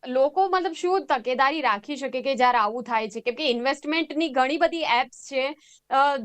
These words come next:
અમુક જો મારે નામ લેવા હોય તો એન્જલ બ્રોકિંગ ને એ પ્રકારની જે એપ્સ છે, તેના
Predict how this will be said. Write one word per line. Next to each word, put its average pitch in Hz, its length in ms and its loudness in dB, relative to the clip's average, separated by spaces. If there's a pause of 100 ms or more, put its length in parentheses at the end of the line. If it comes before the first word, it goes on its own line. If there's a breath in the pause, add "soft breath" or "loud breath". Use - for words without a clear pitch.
(260)
અમુક 269 260 2
જો 285 180 2
મારે 294 220 2
નામ 277 220 4
લેવા 277 220 2
હોય 277 160 2
તો 277 100 -4
એન્જલ 247 400 0
બ્રોકિંગ 254 420 -2
ને 254 140 0
એ 254 40 2
પ્રકારની 254 440 0
જે 240 220 2
એપ્સ 226 220 -4
છે, 262 200 -2 (320 soft breath)
તેના 294 420 2